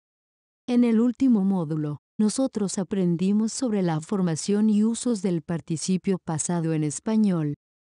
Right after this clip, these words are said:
Hablamos sobre los participios pasados regulares e irregulares y también aprendimos sobre un grupo de verbos que tienen dos participios pasados,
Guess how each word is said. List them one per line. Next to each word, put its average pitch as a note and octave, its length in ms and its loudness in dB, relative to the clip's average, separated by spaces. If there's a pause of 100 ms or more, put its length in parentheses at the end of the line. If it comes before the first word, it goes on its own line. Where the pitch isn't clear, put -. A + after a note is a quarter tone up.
(600)
Hablamos A#3+ 640 2
sobre G#3 320 -2
los F3+ 240 0
participios G#3 960 -4
pasados E3 680 -2
regulares E3+ 640 -2
e C4+ 60 2
irregulares E3+ 880 0
y F3 60 -2
también A3 420 2
aprendimos G3 800 0
sobre A3 280 -2
un F3 160 2
grupo G3 360 -2
de E3 120 -2
verbos E3 460 -2
que E3 160 -4
tienen F#3+ 440 0
dos A#3 260 -2
participios G#3 920 -4
pasados, F#3+ 680 -4